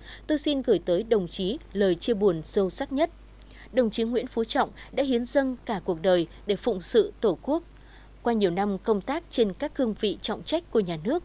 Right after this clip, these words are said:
và Đảng, đồng chí Nguyễn Phú Trọng đã nhận được sự kính trọng sâu sắc của người dân Việt Nam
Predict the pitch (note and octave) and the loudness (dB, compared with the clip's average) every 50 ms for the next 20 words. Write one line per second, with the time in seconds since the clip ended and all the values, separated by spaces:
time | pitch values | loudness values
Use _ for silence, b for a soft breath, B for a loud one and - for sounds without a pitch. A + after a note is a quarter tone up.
0 | - - F#3+ F3 F#3+ F#3+ E3+ D#3 C#3+ B B B B B B B C4+ B3 G#3+ - | -4 -4 -2 2 2 2 0 0 -4 B B B B B B B 0 0 0 0
1 | B3+ B3+ C4+ C4+ C4 G#3+ C#4 - - A3+ A3+ - - C#4 G3+ D3 - B B B | -2 -2 -2 -2 -2 -4 -4 -4 -4 -4 -4 -2 -2 -2 -2 -2 -6 B B B
2 | B B3+ C#4+ C#4+ D4 - F#3+ G3+ F#3 - - G#3 - - - G3+ G#3+ A3+ - C#4+ | B -2 0 0 0 -2 -2 -2 -4 -2 -2 -2 -2 -2 -2 -4 -4 -4 -4 -4
3 | B3+ - F#3 - - B3+ A3+ G#3+ - D#4 E4+ - - - - G#3 F3+ D#3 F3+ E3 | -4 -4 -2 -2 0 0 -2 -2 -6 -8 -8 -8 -8 -6 -4 -4 -2 -2 -4 -4
4 | - G#3+ G3+ G3 F3 - E3 - F3+ G3+ G3+ G#3 G3+ | -4 -4 -4 -4 -2 -2 -4 -2 -2 -2 -2 -2 -2